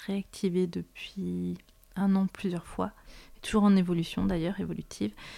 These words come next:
qui s'appelle, euh, bah, Sadness is Rebellion, qui est, euh, une, euh, sorte de deuil collectif, enfin, une proposition de soins de deuil collectif où, euh, du coup, Rose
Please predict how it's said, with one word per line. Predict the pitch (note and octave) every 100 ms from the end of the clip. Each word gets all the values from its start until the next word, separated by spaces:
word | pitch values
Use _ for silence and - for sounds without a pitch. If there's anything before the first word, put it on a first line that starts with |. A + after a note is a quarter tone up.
| - - -
qui | -
s'appelle, | F3+ - F#3 F#3+ F#3+ -
euh, | F3 F3 E3+ E3+ E3 E3
bah, | D#3 D#3
Sadness | G3 G#3 G#3+ -
is | F3+
Rebellion, | F3 E3 E3+ E3+ G3 G#3+ - -
qui | - A#3+ A#3+
est, | B3+ C#4+ D4 - -
euh, | G3 G3 G3 G3 F#3+
une, | F#3 F#3
euh, | F#3 F3+ F3+ F3+ F3 F3+ F3+ F3+ F#3 - -
sorte | - A3+
de | G3
deuil | E3+ G#3+ A#3
collectif, | - G3+ F#3+ - - F3
enfin, | F3
une | F3 E3+ E3+
proposition | - - C4+ C#4 A#3+ A3+ - G#3+ G#3+ - - - - - -
de | F#3+ F3 F#3+ F#3 F3+ F3 F3
soins | - - G#3+ G#3+
de | F#3
deuil | E3+ G3+ G#3
collectif | - F3+ E3+ - - F#3 B3 - - - - - - - - -
où, | G#3 G#3+ A#3 -
euh, | F3+ F3 E3+ E3 E3 -
du | -
coup, | - E3
Rose | D#3+ F3 G#3+ A3